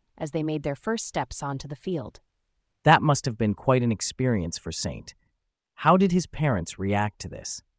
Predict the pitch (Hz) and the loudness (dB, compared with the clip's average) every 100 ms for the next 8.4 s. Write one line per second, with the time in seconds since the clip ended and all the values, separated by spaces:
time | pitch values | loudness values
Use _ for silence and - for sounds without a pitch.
0 | _ - 294 262 208 185 175 - 156 147 | _ -4 -2 0 0 2 2 0 -4 -4
1 | 143 - 147 139 131 - 135 113 - - | -6 -8 -8 -6 -8 -10 -10 -10 -12 -20
2 | _ _ - - 170 165 - 220 - 170 | _ _ -14 -6 -2 -2 -2 -4 -4 -6
3 | 143 135 165 165 143 139 147 170 180 175 | -6 -4 0 0 0 -2 -4 -4 -4 -6
4 | 147 135 135 - 135 135 139 _ _ _ | -6 -6 -6 -8 -8 -6 -8 _ _ _
5 | _ _ _ - 175 170 160 143 - _ | _ _ _ -2 0 0 0 -2 -8 _
6 | _ - - 254 - 180 180 - 185 - | _ -8 -2 -2 -2 2 2 2 -4 -2
7 | 165 - 165 - 175 185 202 208 190 175 | -2 -2 -4 -4 0 2 2 2 2 0
8 | 170 - 113 | 0 -8 -12